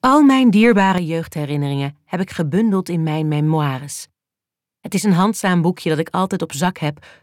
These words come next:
voor het geval ik overvallen word door nare gedachtes aan vroeger. Dat boekje werkt als een aspirine. Een paar bladzijdes lezen is vaak al genoeg voor een glimlach. Ik heb zo mijn favoriete passages, zoals die over mijn oma Sientje.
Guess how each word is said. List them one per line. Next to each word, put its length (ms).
voor 180
het 100
geval 340
ik 100
overvallen 540
word 240
door 260
nare 320
gedachtes 500
aan 120
vroeger. 460
Dat 220
boekje 340
werkt 260
als 120
een 100
aspirine. 560
Een 120
paar 220
bladzijdes 500
lezen 440
is 160
vaak 240
al 140
genoeg 340
voor 140
een 120
glimlach. 560
Ik 140
heb 160
zo 220
mijn 220
favoriete 560
passages, 760
zoals 360
die 220
over 200
mijn 220
oma 340
Sientje. 540